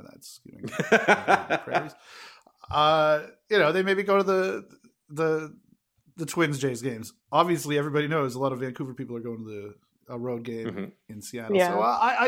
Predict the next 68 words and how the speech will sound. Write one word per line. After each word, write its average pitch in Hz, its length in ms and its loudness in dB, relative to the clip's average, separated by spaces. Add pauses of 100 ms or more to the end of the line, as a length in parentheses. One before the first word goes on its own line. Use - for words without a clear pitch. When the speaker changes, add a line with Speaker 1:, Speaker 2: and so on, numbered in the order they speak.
(140)
Speaker 1:
you 226 120 -4
know, 175 260 -2
I 175 80 2
think, 190 240 -4
I 170 80 6
think 180 160 -2
it's - 140 -6
deceptive. 143 600 -6
I 117 40 -16
think 139 200 -12
the, 127 260 -8 (580)
you 123 80 -14
know, 110 140 -10 (420)
I 123 60 -16
think 139 140 -14
the, 131 120 -10
this 147 220 -12
survey 151 280 -4
is 113 80 -10
fucked. - 400 -10 (260)
Speaker 2:
I 262 60 -2
don't 339 60 2
Speaker 1:
I'm 330 60 -2
Speaker 2:
think 233 100 4
Speaker 1:
not 156 140 4
Speaker 2:
that's, 220 100 4
I - 40 2
think 254 120 0
that's 175 200 2
Speaker 1:
participating 311 160 0
in 277 60 -2
Speaker 2:
good. 123 80 0
Speaker 1:
this 120 60 0
Speaker 2:
I - 20 -14
think 175 180 0
Speaker 1:
anymore. 151 120 4
Speaker 2:
that's - 720 0
it. 202 80 2
Speaker 1:
No. - 80 -4
Speaker 2:
But 247 100 6
Speaker 1:
<laughs> - 0 -
Speaker 2:
what 202 160 10
you've 208 200 6
just 196 260 8
said 220 460 4
speaks 220 320 -4
to 202 120 0
that. 254 300 2
Yes, 247 300 2
there 131 220 2
are 127 100 2
lots 113 260 0
of - 100 -6
people 135 260 0
that 170 180 -4
travel 87 400 -4
to 143 60 -6
go 156 120 0
to 170 80 -4
Blue 220 140 0
Jays 233 240 -4
games, 87 240 -2 (340)
even 131 220 2
though 131 180 2
our 135 360 2
listenership 117 640 -2
is, 104 200 -8 (100)
is, 101 220 -8